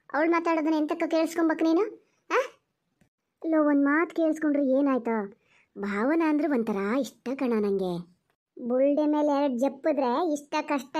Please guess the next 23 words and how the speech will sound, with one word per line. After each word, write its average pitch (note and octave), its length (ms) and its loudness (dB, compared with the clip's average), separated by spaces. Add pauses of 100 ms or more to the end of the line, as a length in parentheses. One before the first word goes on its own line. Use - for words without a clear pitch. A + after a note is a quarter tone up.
ಎಲ್ಲ D#4 160 2
ಹಾರ್ C#4 380 0
ಹೋತದ್ C#4+ 340 0
ನೋಡು. C4+ 440 0
ಭಾವನ B3+ 600 0
ಅಂದ್ರೆ D4 240 0
ಅಷ್ಟು D4+ 420 -4
ಸುಲಭ D4 220 2
ಇಲ್ಲ, D4+ 260 2 (420)
ನಮ್ B3 260 0
ಬೆಳ್ಳಿ C4 380 4
ಅವಳು. D4+ 280 4 (600)
ನೀನ್ B3+ 340 2
ಮತ್ತ್ D#4 280 0
ಅವಳ C4+ 240 2
ತಂಟೆಗೆ D#4+ 440 0
ಏನಾರು E4+ 220 2
ಹೋದ್ರೆ E4 280 0
ನಾನ್ D4+ 460 2
ಹಿಡ್ಕೊಂಡ್ E4+ 340 2
ಜಪ್ತೀನಿ E4 440 2
ನಿನಗಷ್ಟೇ. C4+ 680 -2 (600)
ಏ, A#3 220 -6